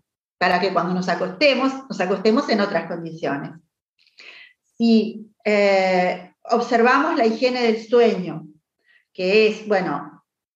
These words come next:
no pantallas, por lo menos dos horas antes de irnos a dormir, tres horas sería ideal, eh, no, no luces demasiado fuertes, irnos a acostar,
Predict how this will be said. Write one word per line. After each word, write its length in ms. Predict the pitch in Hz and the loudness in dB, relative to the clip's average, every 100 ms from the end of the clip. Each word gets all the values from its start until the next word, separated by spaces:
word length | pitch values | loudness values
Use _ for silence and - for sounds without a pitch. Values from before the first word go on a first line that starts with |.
| - | -6
no 280 | 214 247 294 | 0 2 2
pantallas, 840 | 311 277 269 269 262 - 208 208 202 | 2 2 2 2 0 0 -2 -2 -4
por 120 | 190 | -4
lo 100 | 185 | -2
menos 380 | 226 233 220 190 | 0 0 0 2
dos 640 | 247 247 247 233 - _ _ _ _ - | 2 4 2 0 -6 _ _ _ _ -2
horas 400 | 233 220 196 196 | 2 4 2 -2
antes 260 | 196 190 | -4 -4
de 60 | 190 | -6
irnos 220 | 185 185 | -6 -8
a 100 | 165 | -6
dormir, 500 | 170 190 220 208 214 | -4 0 2 2 -2
tres 240 | 196 190 185 | -10 -8 0
horas 420 | 220 196 185 - _ | 2 2 -2 -12 _
sería 320 | 175 185 180 | -10 -6 -4
ideal, 580 | 170 214 214 208 214 - _ _ _ _ - | 0 2 2 0 -6 -16 _ _ _ _ -2
eh, 680 | 214 202 196 190 185 185 - _ | 0 2 2 2 -2 -8 -20 _
no, 1040 | 208 233 247 226 214 208 190 185 180 180 - | 0 2 4 4 4 2 0 0 -4 -6 -12
no 360 | 196 202 214 247 | -14 -2 2 4
luces 400 | 240 240 - 196 | 2 0 -2 -4
demasiado 560 | 196 180 180 175 180 180 | -4 -6 -2 -2 -2 -2
fuertes, 640 | 262 254 233 - 202 - | 2 2 2 -2 -4 -4
irnos 340 | 247 233 226 | -4 -2 -2
a 60 | 202 | -2
acostar, 720 | 202 196 - 226 220 220 220 | -4 -6 -4 0 2 2 -2